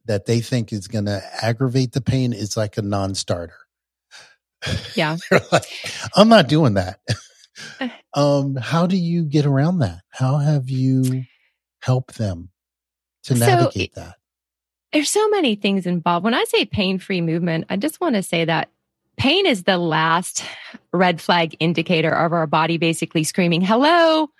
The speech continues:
Speaker 2: g-, getting our attention. But you don't necessarily have to be in pain to be doing what I call pain-free movement. It is, it's about, there's crossover between <laughs> what we need to do to prevent injury or pain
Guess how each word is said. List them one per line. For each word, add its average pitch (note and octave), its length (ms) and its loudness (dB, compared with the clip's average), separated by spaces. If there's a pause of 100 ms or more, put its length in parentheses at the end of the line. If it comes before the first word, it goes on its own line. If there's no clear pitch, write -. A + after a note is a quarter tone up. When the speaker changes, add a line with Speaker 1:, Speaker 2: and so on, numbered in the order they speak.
(560)
Speaker 2:
g-, B3 100 2
getting A#3 400 2
our F3+ 140 2
attention. E3 600 -4 (580)
But D4 160 0
you D4+ 80 2
don't E4+ 200 2
necessarily G3 680 0
have E3 440 0
to D#4 120 2
be C#4+ 160 2
in D4 80 0
pain C#4+ 400 0
to G#3 80 0
be F#3+ 160 0
doing F3 420 0
what F3 140 -2
I F3 100 -2
call F#3 240 -2
pain-free - 440 -6
movement. - 480 -6
It G3 160 0
is, G3 320 0 (220)
it's A3 140 -2
about, A3 400 0
there's B3+ 200 0
crossover G3 520 0
between F#3 440 0 (160)
<laughs> C#4+ 120 4 (300)
what A#3 300 4
we C#4+ 180 2
need A3 260 0
to G3 160 -6
do F3+ 260 0
to F#3+ 200 -2
prevent F3 760 0 (360)
injury F#3 440 4
or E3+ 100 2
pain E3+ 460 0